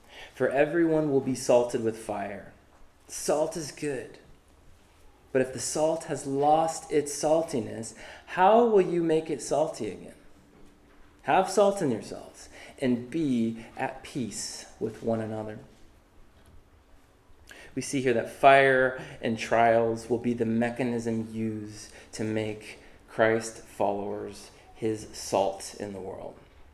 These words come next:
It will season us as his children, set apart for good works, making God's kingdom richer in flavor. So we embrace through our obedience to Jesus,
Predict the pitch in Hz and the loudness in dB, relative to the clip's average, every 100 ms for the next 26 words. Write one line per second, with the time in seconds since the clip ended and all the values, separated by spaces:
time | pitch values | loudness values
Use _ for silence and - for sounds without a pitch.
0 | _ _ - - - - 120 127 123 120 | _ _ -20 -20 -20 -6 -2 0 2 2
1 | - - - 165 170 135 127 113 101 101 | 0 -6 0 2 4 2 -2 -2 -4 -6
2 | 117 113 113 117 110 - 117 101 101 101 | -6 -6 -4 -6 -4 -2 0 0 -4 -10
3 | 98 - - - - - - - - 151 | -12 -14 -20 -20 -20 -20 -18 -14 2 6
4 | 170 185 147 131 - 123 110 113 98 98 | 6 4 4 4 2 0 0 -2 -2 -6
5 | 98 92 - - - - - - - - | -8 -12 -16 -18 -20 -20 -20 -20 -20 -20
6 | _ 117 120 135 - 143 123 110 117 120 | _ -8 -4 -6 -4 -4 -4 -8 -12 -12
7 | - - 117 110 110 104 113 113 - 113 | -10 -4 -4 -2 -6 -6 -6 -6 -6 -4
8 | 113 113 - - - 107 104 - 104 104 | -6 -8 -20 -20 -14 -14 -14 -10 -6 -4
9 | 104 110 - - _ - _ _ - - | -6 -10 -14 -20 _ -20 _ _ -20 -20
10 | _ - - - - _ - - - - | _ -20 -20 -20 -20 _ -20 -20 -20 -20
11 | - _ _ - - _ _ - - - | -20 _ _ -20 -20 _ _ -20 -20 -10
12 | 117 120 117 123 123 127 - 123 113 110 | -4 0 0 2 4 4 0 2 4 4
13 | - - 127 123 143 147 147 143 - 123 | 2 2 2 2 -2 2 2 0 -4 -6
14 | 120 127 123 127 123 | 0 0 2 0 -2